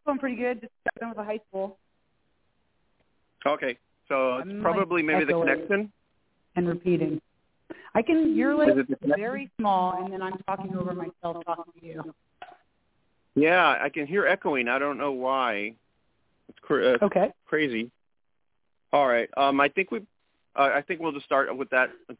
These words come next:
Speaker 2: see what we can do. Um,
Speaker 1: Uh,
Speaker 2: uh,
Speaker 1: let's
Speaker 2: Nenji, what
Speaker 1: see.
Speaker 2: you got it?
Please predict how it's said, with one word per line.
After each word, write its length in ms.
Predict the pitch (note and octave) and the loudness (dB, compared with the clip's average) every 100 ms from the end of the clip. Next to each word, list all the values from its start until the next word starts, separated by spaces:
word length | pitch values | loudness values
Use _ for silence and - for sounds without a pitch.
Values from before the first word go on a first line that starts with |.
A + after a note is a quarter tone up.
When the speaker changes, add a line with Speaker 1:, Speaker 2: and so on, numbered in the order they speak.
| - | -8
Speaker 2:
see 60 | |
what 160 | C3 A#2+ | -6 -4
we 100 | A#2 | -4
can 120 | A2+ | -4
do. 140 | B2 A2 | 0 4
Um, 280 | C3 C3 - | 4 2 -4
Speaker 1:
Uh, 60 | F#3+ | -4
Speaker 2:
uh, 500 | F3+ E3+ E3 C#3 C3+ | -2 -2 2 2 2
Speaker 1:
let's 40 | |
Speaker 2:
Nenji, 220 | D#3 F3 F#3 | 0 -2 -4
what 120 | D3+ | -6
Speaker 1:
see. 160 | D3 _ _ _ _ _ _ _ _ _ _ _ _ _ _ _ _ | -10 _ _ _ _ _ _ _ _ _ _ _ _ _ _ _ _
Speaker 2:
you 80 | A2+ | 2
got 180 | B2+ | 4
it? 120 | C#3+ | 4